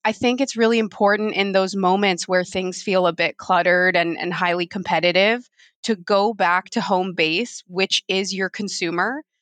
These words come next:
and try to deeply understand what is the unmet need here. Like, what is it that I can uniquely do that's gonna provide value in the lives of these consumers in a way that other brands and other products cannot?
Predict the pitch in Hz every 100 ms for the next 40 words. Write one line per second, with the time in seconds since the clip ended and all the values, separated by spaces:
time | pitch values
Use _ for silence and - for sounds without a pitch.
0 | _ _ 311 311 220 208 208 170 196 208
1 | 226 226 240 214 196 196 - 175 185 226
2 | 240 196 185 220 262 285 - - - 214
3 | 208 196 - 185 208 208 196 - 156 -
4 | - _ - - 202 190 - 190 233 294
5 | - 254 233 233 - - - 196 214 -
6 | 226 185 185 180 185 202 - 220 180 180
7 | 170 185 226 - 190 - 202 202 - 190
8 | 180 175 175 165 175 170 190 190 175 170
9 | - 185 180 170 165 175 185 202 185 180
10 | - 185 - 170 180 214 214 202 196 185
11 | 180 185 202 196 - 185 196 185 175 170
12 | 175 180 165 170 175 - 170 165 160 -
13 | - 151 147 139